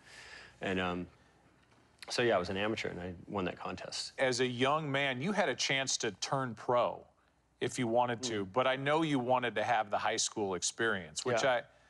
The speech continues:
Speaker 2: I, which I think shows a tremendous amount of foresight to know that this is not something that I don't wanna be a part of.
Speaker 1: Mm.
Speaker 2: I, wh-, what was that decision-making process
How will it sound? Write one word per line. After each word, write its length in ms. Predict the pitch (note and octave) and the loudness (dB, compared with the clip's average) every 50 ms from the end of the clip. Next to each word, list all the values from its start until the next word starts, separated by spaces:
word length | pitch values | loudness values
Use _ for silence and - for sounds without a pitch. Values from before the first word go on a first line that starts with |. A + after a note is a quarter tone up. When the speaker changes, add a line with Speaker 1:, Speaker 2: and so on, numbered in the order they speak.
| _ _ _ _ _ - | _ _ _ _ _ -8
Speaker 2:
I, 20 | A2 | -6
which 320 | - - C#3 C#3 D3 - - - | -4 0 0 0 0 0 0 0
I 160 | C#3 D3+ E3+ | 2 2 0
think 240 | E3 - E3+ D3+ C3+ | 0 -2 -4 -2 -2
shows 320 | - - D3+ C#3+ B2 G#2+ | 0 2 2 2 2 0
a 60 | B2 | -2
tremendous 840 | - - - C#3 A#2+ A#2 A#2 A#2+ C#3 D#3 E3 E3 D3 C3+ B2+ - - | -2 0 -2 -2 -2 -2 -2 -2 0 0 0 0 0 0 0 0 -2
amount 300 | B2+ B2 A#2+ A2+ G#2+ G#2 | 0 0 2 2 2 0
of 80 | G#2 - | -2 -4
foresight 580 | - - A#2 A#2 A2+ - - A2 G2 G2+ F#2+ - | -2 -2 0 0 0 0 0 0 0 0 -2 -6
to 100 | - A2 | -4 -2
know 180 | A2 G#2+ A2 | 0 0 0
that 160 | G2+ G#2 G2+ G2+ | 0 -4 -4 -2
this 200 | C#3+ D3 - - | 0 0 2 0
is 120 | C#3+ B2+ | 0 0
not 220 | C#3+ B2 A#2+ - | 0 0 0 0
something 560 | - - C3 B2 A2 - - A2+ A2 G#2+ G2+ - _ _ _ _ _ _ _ _ | 0 0 0 0 0 -2 -2 -2 -2 -4 -8 -12 _ _ _ _ _ _ _ _
that 120 | A#2+ A2+ | 0 2
I 120 | A#2+ A#2+ A#2 | 2 2 4
don't 180 | A#2 A2+ A2 | 2 0 0
wanna 220 | - A2+ A2+ G#2+ G#2 | 2 0 0 0 0
be 140 | G2 G#2 G#2 | 0 0 -2
a 60 | F#2 | -2
part 340 | - - - G#2+ G2+ G2+ F#2 | 0 0 2 2 2 2 -2
of. 280 | - - - - - _ _ _ _ _ _ _ | -4 -6 -8 -12 -16 _ _ _ _ _ _ _
Speaker 1:
Mm. 80 | B2 A#2+ | 0 0
Speaker 2:
I, 340 | A2+ G#2+ - B2 B2+ - - - | 0 0 -2 -2 -4 -4 -6 -6
wh-, 260 | - C#3 D3 C#3+ C#3+ | -4 -4 -2 -2 0
what 200 | D3+ D#3 F3+ E3+ | 2 2 2 4
was 120 | F3 F#3+ D3 | 2 2 2
that 180 | F3+ F3+ E3 - | 2 0 0 0
decision-making 1160 | - - - D#3 D3+ C#3 B2 C#3 B2+ A#2+ A#2 A#2+ - - B2 B2 B2+ B2 - C3 A#2+ A2+ G#2+ | -2 0 2 2 2 2 2 0 -2 -4 -8 -10 -10 -4 0 0 0 0 0 -2 -4 -4 -6
process 680 | - - B2+ A#2 A2+ - - A2 G#2 G2 - - - | 0 2 4 4 4 2 0 -2 -2 0 -2 -4 -4